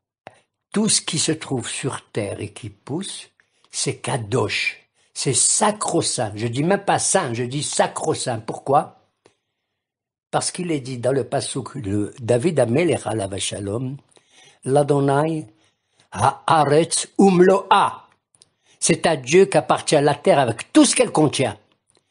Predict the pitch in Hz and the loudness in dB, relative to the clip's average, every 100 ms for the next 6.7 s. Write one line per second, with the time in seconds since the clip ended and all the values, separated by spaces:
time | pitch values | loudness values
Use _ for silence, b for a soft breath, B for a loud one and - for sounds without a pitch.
0 | B B B B - - 233 202 196 190 | B B B B -4 0 2 4 2 4
1 | 160 127 147 156 135 127 - 123 - - | 0 2 4 4 4 0 0 -2 0 0
2 | 139 185 _ b b b b 156 - 165 | 0 -2 _ b b b b 0 2 2
3 | 170 - 175 156 151 - 196 170 143 - | 2 2 4 4 2 4 2 4 -2 0
4 | 139 - 120 107 - 156 139 135 180 208 | 0 2 2 0 2 2 6 4 4 0
5 | 214 - _ _ _ _ _ - - - | -4 -10 _ _ _ _ _ -6 -2 0
6 | 143 175 208 226 - - _ | 2 2 2 2 0 -4 _